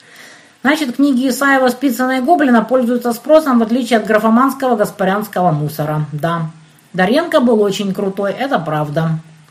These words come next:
Смотрю с четырнадцатого года. Ждем на родине мужа. Белогорск, Амурской области. Да, это правда. У меня покойный муж родом из Белогорска, Амурской области.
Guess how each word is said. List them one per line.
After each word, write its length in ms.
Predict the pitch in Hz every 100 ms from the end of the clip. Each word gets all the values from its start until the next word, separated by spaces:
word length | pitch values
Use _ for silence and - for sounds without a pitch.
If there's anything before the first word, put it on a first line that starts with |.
| _ _ _ _ _ - - - _
Смотрю 320 | 220 202 320
с 40 |
четырнадцатого 720 | 320 247 247 285 262 - 226 208
года. 340 | 180 190 190
Ждем 320 | 175 247 302
на 80 | 240
родине 340 | 208 233 226
мужа. 320 | 190 180 165 170
Белогорск, 600 | 190 190 185 285 - 170
Амурской 400 | 180 220 - 165
области. 420 | 160 165 165 190
Да, 220 | 185 202
это 240 | 214 220
правда. 520 | 233 190 180 165 180 180
У 40 |
меня 240 | 185 220 247
покойный 540 | 233 - 233 220 220
муж 280 | 240 320 269
родом 360 | 214 277 233
из 140 | 208 180
Белогорска, 680 | 180 185 180 233 302 -
Амурской 420 | 151 165 220 - 143
области. 560 | 160 156 160 - 165